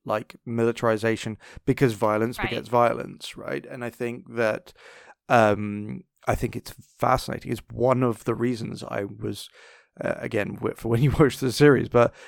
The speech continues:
Speaker 1: it's one of the reasons I'm so frustrated at the adaptation choice of Salvor Hardin to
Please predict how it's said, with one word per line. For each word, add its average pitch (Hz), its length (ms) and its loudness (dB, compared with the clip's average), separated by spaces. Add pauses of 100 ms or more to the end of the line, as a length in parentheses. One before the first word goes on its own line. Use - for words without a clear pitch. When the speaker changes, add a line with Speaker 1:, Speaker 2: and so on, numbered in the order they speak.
Speaker 1:
it's 107 140 -8
one 120 200 4
of 120 60 0
the 110 80 -2
reasons 113 340 -2
I'm 107 180 0
so 113 300 0
frustrated 107 1040 -4
at - 300 -8
the 110 140 -4
adaptation 104 580 -4
choice 98 300 -6
of 110 100 -12
Salvor 104 400 -6
Hardin 107 560 -2 (440)
to 107 260 0